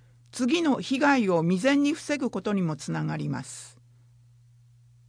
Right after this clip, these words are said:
一、高齢者も狙われています。一分三十秒。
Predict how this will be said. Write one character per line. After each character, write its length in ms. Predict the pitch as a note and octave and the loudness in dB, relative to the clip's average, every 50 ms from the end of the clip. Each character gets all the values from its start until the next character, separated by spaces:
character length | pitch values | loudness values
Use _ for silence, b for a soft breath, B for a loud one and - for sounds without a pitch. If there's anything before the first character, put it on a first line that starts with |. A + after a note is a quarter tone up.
| - - _ - - - - - - - - - - - - - - - - - _ _ - - - _ _ - - - - - - - - - - - - - - - - - - - - - - - - - - - - _ - | -20 -20 _ -20 -20 -20 -20 -20 -20 -20 -20 -20 -20 -20 -20 -20 -20 -20 -20 -20 _ _ -20 -20 -20 _ _ -20 -20 -20 -20 -20 -20 -20 -20 -20 -20 -20 -20 -20 -20 -20 -20 -20 -20 -20 -20 -20 -20 -20 -20 -20 -20 -20 -20 _ -12
一、 280 | - - A#3+ A#3+ - - _ _ _ - - | -6 -4 -4 -4 -6 -8 _ _ _ -20 -8
高 260 | - - D4+ E4 E4+ | -2 0 2 4 4
齢 220 | E4+ F4 F4 F4+ G4+ | 4 4 2 2 2
者 140 | - D#4 G#3 | 2 2 2
も 160 | F#3 E3+ D#3+ | 2 2 2
狙 260 | D#3+ F3 F#3 G3+ G#3 | 2 2 2 2 2
わ 140 | G#3+ A3+ A#3 | 2 2 0
れ 100 | A#3 A3+ | 0 0
て 120 | - G#3 | 0 0
い 100 | G3+ G3 | 0 0
ま 140 | F#3 E3 F3+ | 0 -2 -4
す。 300 | - - - - - - _ _ - - - - - - - - - - - - - - - | -6 -10 -16 -20 -20 -20 _ _ -20 -20 -20 -20 -20 -20 -20 -20 -20 -20 -20 -20 -20 -12 -6
一 120 | - A#3+ B3 | -4 -4 -4
分 280 | - - - F#3 D3+ | -4 -4 -4 -4 -4
三 260 | C#3 - G3 G#3 A3 | -4 -4 -2 0 0
十 260 | A3 - A3 G#3+ F#3+ D3+ | 0 -2 -2 -4 -4 -4
秒。 340 | C3 B2+ B2 A2 - - | -6 -8 -10 -10 -14 -16